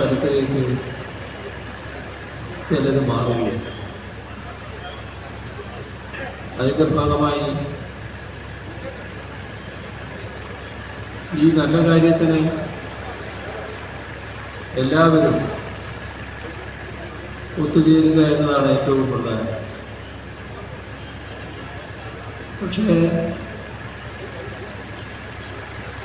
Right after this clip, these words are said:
ഞങ്ങളില്ല എന്ന് ഒരു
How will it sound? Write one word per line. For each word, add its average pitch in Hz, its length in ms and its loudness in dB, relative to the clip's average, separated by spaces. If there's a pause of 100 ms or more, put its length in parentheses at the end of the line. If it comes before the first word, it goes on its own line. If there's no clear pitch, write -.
ഞങ്ങളില്ല 170 500 8 (2750)
എന്ന് 143 220 2 (2500)
ഒരു 160 120 10